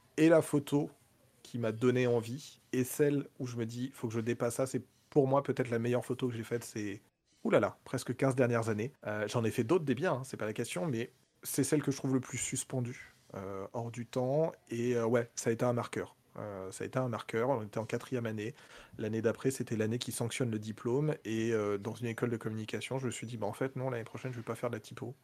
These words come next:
Je vais pas faire du graphisme. L'année prochaine, je vais faire de la photo. »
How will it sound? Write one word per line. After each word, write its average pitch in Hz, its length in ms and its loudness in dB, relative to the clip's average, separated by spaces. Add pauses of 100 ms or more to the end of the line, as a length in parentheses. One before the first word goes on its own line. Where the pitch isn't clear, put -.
(260)
Je - 80 -16
vais 113 60 -6
pas 117 120 -4
faire 120 160 -2
du 120 120 -4
graphisme. 110 460 -8 (340)
L'année 117 160 -2
prochaine, 127 260 -4
je 117 80 -6
vais 107 60 -8
faire 110 100 -6
de 104 80 -8
la 98 40 -10
photo. » - 220 -16